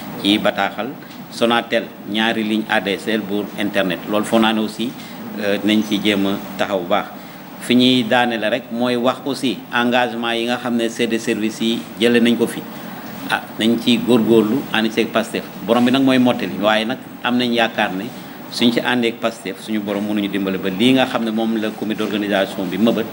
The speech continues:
suñu borom defal ñu ko. Beneen bi nga xam ne aussi seen recommandation muy le suivi,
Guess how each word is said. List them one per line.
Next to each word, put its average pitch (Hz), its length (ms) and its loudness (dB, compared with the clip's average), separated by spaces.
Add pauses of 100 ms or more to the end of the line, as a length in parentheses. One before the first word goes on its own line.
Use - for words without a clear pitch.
(320)
suñu 107 200 4
borom 104 340 4
defal 101 240 2
ñu 90 100 -2
ko. 80 120 -6 (640)
Beneen 123 320 4
bi 123 100 0
nga 127 120 0
xam 127 180 0
ne 127 60 0
aussi 123 220 -4
seen 120 240 0
recommandation 113 760 0
muy 117 200 2
le 123 100 2
suivi, 117 400 2